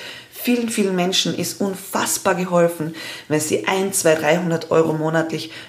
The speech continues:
mehr am Konto haben. Und es geht hier gar nicht darum,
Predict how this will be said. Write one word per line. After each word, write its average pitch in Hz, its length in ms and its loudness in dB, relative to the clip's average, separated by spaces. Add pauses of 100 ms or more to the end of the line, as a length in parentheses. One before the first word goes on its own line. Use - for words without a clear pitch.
mehr 165 560 4
am 151 180 -2
Konto 139 440 -4
haben. - 260 -6 (580)
Und 175 140 4
es 185 160 2
geht 208 220 4
hier 240 100 4
gar 175 180 4
nicht 175 240 -4
darum, 156 440 -2